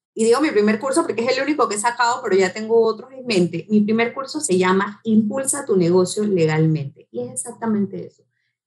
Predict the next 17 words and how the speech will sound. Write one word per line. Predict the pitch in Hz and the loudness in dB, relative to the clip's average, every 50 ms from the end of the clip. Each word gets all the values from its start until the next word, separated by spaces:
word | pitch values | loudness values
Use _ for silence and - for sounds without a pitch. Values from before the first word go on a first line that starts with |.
| _ _ _ | _ _ _
Cinco | 349 349 339 359 359 349 - | 2 2 2 2 0 -2 -2
pequeños | 508 247 214 294 294 285 285 294 294 285 | -4 -2 0 0 0 2 2 2 2 4
módulos | 285 311 302 302 302 294 294 311 302 277 | 4 4 4 4 2 0 0 -2 -4 -4
donde | 277 247 226 208 208 208 | -4 -2 0 2 2 2
te | 202 202 | 4 4
dice, | 214 233 247 247 - - - 277 285 - - | 2 2 0 -2 -6 -6 -6 -6 -8 -8 -6
"Esta | 285 294 294 294 - 302 | -6 -6 -4 -4 -4 -4
es | 285 | -2
la | 285 277 269 | -2 0 2
base | 269 269 269 269 - 269 - | 2 2 2 2 -2 -6 -8
que | - 214 | -4 -4
debe | 202 208 233 240 381 381 | -2 -2 -2 -2 -2 -4
tener | - - - - - - - _ _ _ _ _ | -8 -10 -10 -10 -10 -12 -14 _ _ _ _ _
todo | - 539 269 277 571 | 0 2 2 2 2
negocio | - 233 214 202 214 214 214 214 - 247 247 - - - | 0 -2 0 2 2 2 2 0 -4 -6 -6 -8 -4 -2
en | 214 226 233 226 | 0 2 2 2
Panamá" | 214 226 202 190 190 196 214 277 | 2 0 0 0 0 2 2 0